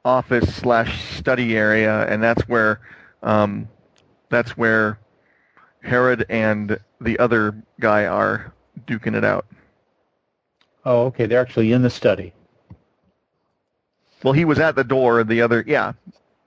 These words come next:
Speaker 1: Unless I've missed something, but as far as I'm visualizing what's going on, yeah, they're both in the, uh, in the study.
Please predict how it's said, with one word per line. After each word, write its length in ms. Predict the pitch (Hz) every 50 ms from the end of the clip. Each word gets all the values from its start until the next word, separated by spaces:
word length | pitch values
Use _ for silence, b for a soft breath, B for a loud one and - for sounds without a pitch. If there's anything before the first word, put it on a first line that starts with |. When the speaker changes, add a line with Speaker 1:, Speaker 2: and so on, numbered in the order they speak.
| _ _ _ _ _ _ _ _ _ _ _ _ _ _ _ _ _ _ _ _ _ _ _ _ _ _ _ _ _ _ _ _ _ _ _ _ _ _ _ _ _ _ _ _ _ _ _ _ _ -
Speaker 1:
Unless 320 | 107 110 107 117 117 113
I've 160 | 120 113 104 98
missed 300 | 101 123 123 - - -
something, 360 | - 107 98 101 110 107 104
but 100 | 101 101
as 100 | 104 107 -
far 200 | - 123 120 117
as 80 | 107
I'm 160 | 113 113 113 110
visualizing 720 | 131 120 120 117 104 107 110 110 101 110 107 104 104 104
what's 220 | - 107 107 -
going 240 | - 113 104 104 110
on, 260 | 113 107 101 98 104
yeah, 240 | 107 113 101 95 98
they're 240 | 104 107 110 107 107
both 320 | 101 107 117 117 110 -
in 180 | 117 117 113 110
the, 260 | 110 107 110 110 107 101
uh, 80 | 120 165 - _ _ _ _ _ _ _ _ _ _ _ _ _ _ _ _ _ _ _ _ _ _ _ _ _ _ _ _ _ _ _ _ _ _ _ _ _ _ _ -
in 140 | - 113 110
the 100 | 113 -
study. 360 | - - 120 107 - - 120